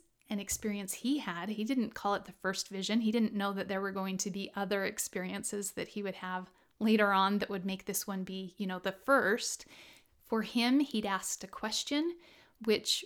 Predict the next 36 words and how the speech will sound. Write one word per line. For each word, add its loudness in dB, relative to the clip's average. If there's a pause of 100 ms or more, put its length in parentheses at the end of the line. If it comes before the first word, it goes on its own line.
resulted 2
in -2
this -4 (220)
overwhelming 2
spiritual -2
experience. -4 (520)
And 2
he -4
very 0
likely 0
could -6
have -2
imagined 4
that 0
would -4
have -4
been -2
the -2
end. -2 (380)
How 2
could 0
he 0
have -2
had -2
any -2
inkling 0
that -4
there -4
would -6
ever -6
be -6
a -10
second, -4 (100)
third, -6 (200)
fourth 0
encounter? -8